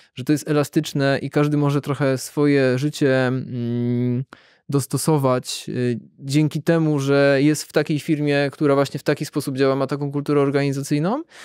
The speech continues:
E, więc u mnie się przebijała potrzeba wolności, autonomii, e, i robienia czegoś w taki sposób profesjonalny, nie? Bo zawsze tak miałem, że jak coś robiłem, to chciałem to zrobić jak najlepiej. Czasami to był taki mój koszmar, bo coś trwało za długo,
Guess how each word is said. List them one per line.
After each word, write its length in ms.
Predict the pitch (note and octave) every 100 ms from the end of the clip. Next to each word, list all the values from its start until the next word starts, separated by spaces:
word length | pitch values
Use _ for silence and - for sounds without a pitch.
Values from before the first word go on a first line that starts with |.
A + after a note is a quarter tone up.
| - - - -
E, 280 | B2+ C3+ C3+
więc 200 | D3+ D3+
u 40 |
mnie 140 | E3+
się 100 | E3
przebijała 420 | D#3 - D3+ D#3 D3+
potrzeba 300 | D3+ D#3 D3
wolności, 440 | D3+ D#3+ D#3 -
autonomii, 640 | D3+ D3+ D3+ G3+ G3+ B3 C#4+
e, 200 | - C#3
i 160 | C#3 D#3
robienia 300 | E3 E3+ D#3+
czegoś 320 | D#3 D3 D3
w 40 | -
taki 200 | D3 D3+
sposób 300 | - D3+ C#3+
profesjonalny, 680 | D3 C#3 - C#3+ A2+ G#2+ G#2
nie? 180 | D3
Bo 440 | F3 C3+ C3 C3 C3 C3+ - - _
zawsze 180 | C3+ D3
tak 140 | C#3
miałem, 260 | C3+ C#3 C#3
że 60 |
jak 100 | C3
coś 280 | - C3 A#2+
robiłem, 460 | C#3 C3 D#3+ D#3+ D3+
to 240 | B2+ C3
chciałem 220 | A#2+ C#3 C3
to 80 |
zrobić 280 | C3 C3 B2
jak 100 | B2
najlepiej. 560 | B2+ B2+ B2+ D#3+ F#3 A3+ - - _
Czasami 420 | - B2 C#3 C3+ C3+
to 120 | B2
był 260 | B2+ B2+
taki 220 | B2+ B2+ C3
mój 160 | B2+
koszmar, 440 | B2 C3+ C#3+ B2 B2
bo 180 | B2+
coś 300 | B2+ - C3
trwało 380 | - - C#3 C3
za 120 | B2+
długo, 440 | C3 C#3+ E3+ G#3